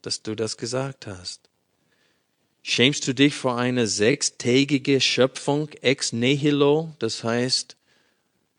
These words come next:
aus nichts? Schämst du dich davor? Meinst du, die Wissenschaftler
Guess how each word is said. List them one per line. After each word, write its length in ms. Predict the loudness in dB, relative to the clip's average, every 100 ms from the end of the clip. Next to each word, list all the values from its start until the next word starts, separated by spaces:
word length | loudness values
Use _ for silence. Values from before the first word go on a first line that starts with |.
| _ _
aus 280 | -6 -4 -4
nichts? 540 | -4 -4 -4 -8 -8 -16 _ _ _ _ _ _ _ _ _ _ _ _ _ _ _ _ _ _ _ _ _ _ _ _ _ _ _ _ _ _ _
Schämst 440 | -8 -6 -6 -8
du 40 | -8
dich 200 | -8 -6
davor? 520 | -8 -8 -12 -12 -16 _ _ _ _ _ _ _ _ _ _ _ _ _ _ _
Meinst 360 | -8 -6 -4 -6
du, 80 | -6
die 200 | -6 -2
Wissenschaftler 1120 | -2 -4 -8 -6 -4 -4 -6 -4 -2 -2 -8